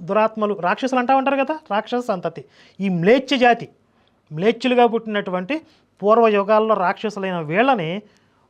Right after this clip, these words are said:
ఓళ్ళల్లో హిందువులు తన్ని తరిమేస్తున్నారు. దానికి కారణం చెప్తాను నేను.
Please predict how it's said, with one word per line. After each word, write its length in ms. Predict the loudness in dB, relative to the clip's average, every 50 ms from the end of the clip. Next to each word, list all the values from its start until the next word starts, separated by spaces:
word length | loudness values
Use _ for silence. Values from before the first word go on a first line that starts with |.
| _ -6
ఓళ్ళల్లో 360 | -2 0 0 2 2 0 0
హిందువులు 480 | -2 -2 -4 -6 -6 -4 -4 -4 -4 -6
తన్ని 300 | -6 -6 -8 -8 -8 -6
తరిమేస్తున్నారు. 880 | -6 -6 -6 -6 -8 -10 -10 -12 -16 -16 -16 -14 -12 -10 -10 -10 -10 -12 _ _ _ _ _ _ _ _ _ _ _ _ -8
దానికి 300 | -6 -6 -4 -4 -6 -8
కారణం 460 | -10 -6 -2 0 0 0 0 -2 -2
చెప్తాను 300 | -4 -4 -4 -4 -2 -2
నేను. 200 | -2 -2 -4